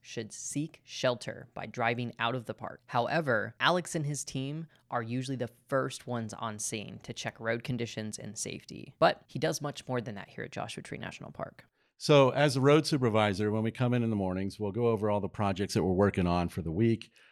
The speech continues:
Speaker 2: We'll go out. Depending on the time of year, that usually dictates what kind of projects we're doing. Here in the summer months, we're usually in vehicles, staying out of the heat. We also take care of all of the road signs that you see, all of the gates that you see as you drive through the park.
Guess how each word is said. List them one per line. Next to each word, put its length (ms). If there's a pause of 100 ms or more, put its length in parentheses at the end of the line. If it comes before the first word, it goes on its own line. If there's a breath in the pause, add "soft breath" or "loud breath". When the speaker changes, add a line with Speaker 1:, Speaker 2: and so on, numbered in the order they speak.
(260 soft breath)
Speaker 2:
We'll 160
go 220
out. 340
Depending 300
on 640
the 60
time 280
of 100
year, 540
that 220
usually 320
dictates 480
what 80
kind 160
of 80
projects 420
we're 60
doing. 260
Here 160
in 60
the 80
summer 260
months, 460 (280)
we're 180
usually 380
in 80
vehicles, 640 (140)
staying 320
out 140
of 40
the 80
heat. 340
We 140
also 280
take 220
care 220
of 100
all 220
of 140
the 140
road 280
signs 300
that 100
you 100
see, 360
all 180
of 80
the 80
gates 300
that 100
you 140
see 320
as 160
you 40
drive 280
through 100
the 80
park. 320